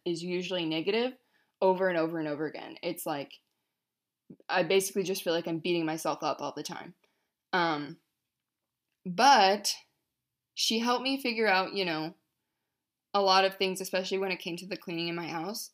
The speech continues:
And I've realized this too, like, this is not something I'm gonna deal with forever. This is not a reflection on, you know, the way I run my house. This is not a reflection of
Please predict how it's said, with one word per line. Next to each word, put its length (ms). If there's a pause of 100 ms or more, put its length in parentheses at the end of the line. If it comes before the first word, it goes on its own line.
(100)
And 260
I've 300
realized 340
this 200
too, 320
like, 260 (560)
this 180
is 160
not 240
something 300
I'm 80
gonna 160
deal 200
with 160
forever. 400
This 200
is 100
not 160
a 40
reflection 580
on, 420
you 80
know, 440
the 100
way 160
I 160
run 240
my 240
house. 420
This 200
is 180
not 360
a 60
reflection 560
of 180